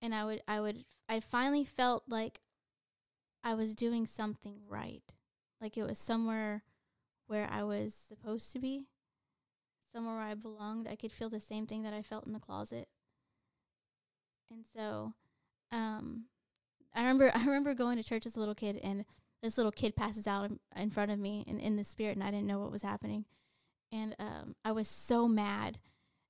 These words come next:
because he fell down, and I, I was scared. I thought something happened to him, and the teacher came and explained to me what was going on in Sunday school. And, um, then I got jealous. <laughs>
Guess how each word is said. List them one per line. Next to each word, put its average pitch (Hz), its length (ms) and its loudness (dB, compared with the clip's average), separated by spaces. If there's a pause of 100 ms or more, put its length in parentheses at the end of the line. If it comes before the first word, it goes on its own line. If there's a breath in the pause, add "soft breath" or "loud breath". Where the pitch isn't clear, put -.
because 226 340 -2
he 254 140 2
fell 220 240 0
down, 214 260 2
and 208 100 -2
I, 202 180 2
I 220 180 4
was 220 140 2
scared. 202 300 -2
I 202 100 -2
thought 208 220 -6
something 214 280 -2
happened 214 340 -4
to 220 40 -4
him, 214 180 -4
and 208 80 -4
the 208 60 -4
teacher 226 320 -6
came 214 220 -4
and 208 100 -2
explained 214 420 -4
to 214 60 -2
me 214 260 -2 (460 soft breath)
what 226 140 -4
was 220 140 0
going 220 260 0
on 233 140 0
in 220 100 0
Sunday 254 300 -2
school. - 340 -8 (840 soft breath)
And, 220 320 0
um, 220 460 -4 (380)
then 269 120 6
I 285 100 8
got 220 200 4
jealous. 226 600 0
<laughs> - 60 -20